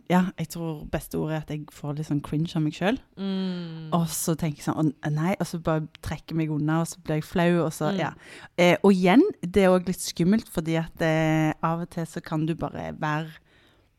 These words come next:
Speaker 1: du har greia di gående, og så tenker du ikke noe over det, og alt du gjør funker og alt sånn.
Speaker 2: Mhm.
Speaker 1: Men så er det noen ganger det blir bare sånn, «Å nei, jeg, jeg ble avvist, dette var ikke noe kjekt.»
Speaker 2: Nei.
Speaker 1: Eh, og så går man litt sånn inn i det skallet, og så kommer jeg på at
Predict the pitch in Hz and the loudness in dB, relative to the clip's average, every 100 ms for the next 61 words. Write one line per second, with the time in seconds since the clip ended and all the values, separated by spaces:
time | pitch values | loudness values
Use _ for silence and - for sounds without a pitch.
0 | _ - - 170 165 160 160 160 175 175 | _ -16 -4 0 0 0 -2 -4 -6 -8
1 | 175 - 190 170 156 170 175 170 156 190 | -14 -12 -2 0 2 0 0 -2 0 2
2 | 302 - - _ _ _ _ _ _ 185 | 2 2 -14 _ _ _ _ _ _ -4
3 | 180 175 165 196 156 - 160 170 160 156 | -4 -8 -6 -4 -4 -6 -6 -4 -4 -4
4 | 160 160 165 160 156 156 165 - 165 156 | -4 -4 -2 0 0 -2 -4 -8 -4 -4
5 | 160 160 151 - 156 190 247 - - 190 | -2 -2 -2 -4 -8 0 0 -2 -12 -14
6 | 175 170 165 185 180 214 233 180 180 180 | -12 -14 -10 -4 -2 0 2 0 0 0
7 | 165 180 180 175 170 180 151 165 160 147 | 0 -2 -4 -2 -2 -2 -6 -2 -2 -4
8 | - 175 175 196 - - 185 180 196 185 | -2 -2 -2 -4 -6 -6 -6 -6 -6 -8
9 | 175 170 - 147 220 370 208 - 170 - | -6 -8 -8 -6 -6 -2 -4 -4 -16 -12
10 | 190 196 - 190 - - 196 349 - - | -6 -6 -6 -10 -10 -8 -6 -6 -6 -8
11 | - 208 196 190 226 185 180 - 196 208 | -12 -12 -10 -10 -8 -4 -2 -2 -4 -6
12 | 185 185 202 208 - 180 180 190 180 - | -6 -4 -4 -6 -4 -2 0 0 0 -4
13 | - 202 294 262 185 220 - 233 233 226 | -8 -6 -4 -4 -4 -8 -8 0 0 0
14 | 202 | -4